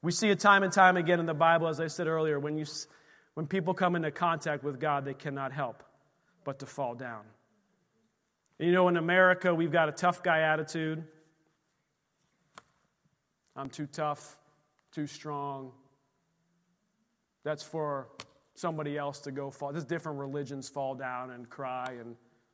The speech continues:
no, no, no. The King of Kings, in his presence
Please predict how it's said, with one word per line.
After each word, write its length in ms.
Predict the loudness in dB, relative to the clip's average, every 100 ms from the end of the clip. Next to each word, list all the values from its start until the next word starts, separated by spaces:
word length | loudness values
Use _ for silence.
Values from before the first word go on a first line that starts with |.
| -10
no, 80 | -6
no, 100 | -4
no. 300 | -6 -8 -14 _ _ _ _ _ _ _ _ _
The 80 | -10
King 280 | -2 0
of 120 | 0 -4
Kings, 480 | -10 -10 -16 -20 -20 _ _ _ _
in 120 | -8 -6
his 180 | -6
presence 640 | -4 -6 -6 -10 -16 -16